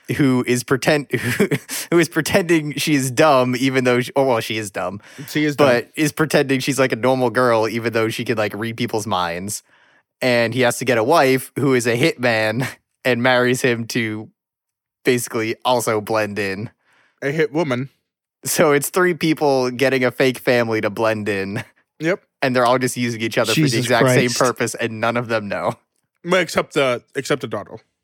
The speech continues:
Speaker 1: Oh, right, 'cause she can read minds.
Speaker 2: Yeah, she knows
Speaker 1: But she's
Speaker 2: everything.
Speaker 1: dumb as shit, so.
Speaker 2: She is dumb as shit. Um, and the daughter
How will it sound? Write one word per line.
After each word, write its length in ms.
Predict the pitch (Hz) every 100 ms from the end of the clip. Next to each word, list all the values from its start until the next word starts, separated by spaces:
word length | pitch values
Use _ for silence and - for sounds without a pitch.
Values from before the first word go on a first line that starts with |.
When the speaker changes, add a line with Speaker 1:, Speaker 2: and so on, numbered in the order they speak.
| -
Speaker 1:
Oh, 160 | 160 151
right, 220 | 123 107
'cause 120 | 113
she 120 | -
can 120 | 113 107
read 160 | 92
minds. 460 | 85 69 67 - - -
Speaker 2:
Yeah, 180 | 147 127
she 180 | -
knows 140 | 143 143
Speaker 1:
But 60 | 147
she's 100 | 165
Speaker 2:
everything. 100 | 131
Speaker 1:
dumb 180 | 117 123
as 100 | 117
shit, 340 | - 104 92 -
so. 280 | - 104 98
Speaker 2:
She 100 | 170
is 140 | 156 143
dumb 200 | 147 139
as 100 | 131
shit. 300 | - 131 - _ _ _ _ _
Um, 440 | 190 202 185 165 139 _ _ _ _ -
and 380 | 214 208 196 208 175
the 200 | 196 190
daughter 500 | 160 185 226 254